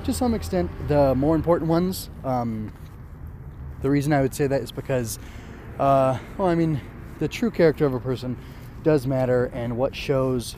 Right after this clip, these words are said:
from a person when they're at their worst or whatever, those are important things. Um, but I think there's also a lot of importance, uh, on the, on the aspects of oneself that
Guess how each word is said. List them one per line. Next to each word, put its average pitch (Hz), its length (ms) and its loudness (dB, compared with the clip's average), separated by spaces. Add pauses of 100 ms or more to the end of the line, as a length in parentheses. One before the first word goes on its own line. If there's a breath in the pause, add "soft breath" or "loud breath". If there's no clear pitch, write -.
(120)
from 120 220 -4
a 107 60 -6
person 123 480 -6 (360 loud breath)
when 127 160 -2
they're 120 140 0
at 113 120 0
their 117 140 -4
worst 117 280 -2
or 120 80 0
whatever, 110 380 -2 (260 loud breath)
those 180 180 6
are 165 60 4
important 135 400 0
things. 123 420 -4 (380 loud breath)
Um, 113 520 -4 (640 loud breath)
but 156 140 4
I 165 40 4
think 170 120 -2
there's 143 180 2
also 143 440 2 (340 loud breath)
a 127 40 -2
lot 139 200 4
of 131 80 0
importance, 117 680 -4 (220)
uh, 113 420 -6 (220)
on 135 240 0
the, 117 360 -2 (1600 loud breath)
on 180 320 2
the 190 160 6
aspects 175 400 0
of 156 60 -4
oneself 151 440 2
that 135 120 0